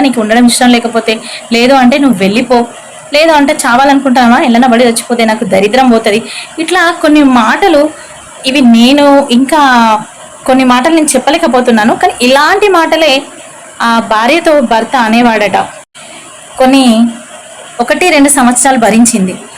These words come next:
ఇక ఆమె వల్ల కాలేదు. ఎందుకంటే ఎంతో ఇష్టపడి పెళ్లి చేసుకున్నది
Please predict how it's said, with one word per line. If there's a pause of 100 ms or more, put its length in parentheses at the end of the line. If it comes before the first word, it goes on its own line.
(240)
ఇక (360)
ఆమె
వల్ల (140)
కాలేదు. (520)
ఎందుకంటే (680)
ఎంతో (120)
ఇష్టపడి
పెళ్లి
చేసుకున్నది